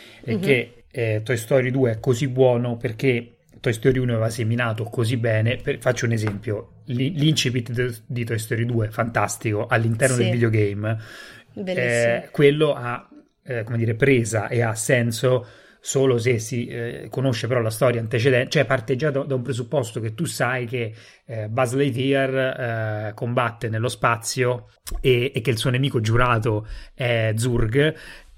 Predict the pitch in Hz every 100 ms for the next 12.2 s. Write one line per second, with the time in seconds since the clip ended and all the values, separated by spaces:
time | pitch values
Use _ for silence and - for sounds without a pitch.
0 | - - 214 180 - 311 - - 151 139
1 | 131 127 139 - 165 156 - - 180 165
2 | 165 147 131 120 - - _ _ _ -
3 | 160 160 127 113 135 156 120 110 139 120
4 | - 110 107 - 165 127 120 117 113 113
5 | 117 127 127 143 131 120 113 120 117 110
6 | 110 113 123 113 117 110 117 113 113 117
7 | 135 120 117 110 107 107 110 - - _
8 | - 139 110 104 - _ _ _ _ _
9 | 127 110 147 160 - 135 127 127 135 127
10 | 123 120 117 - 123 113 120 110 - 131
11 | 113 107 104 107 110 110 123 113 110 104
12 | 104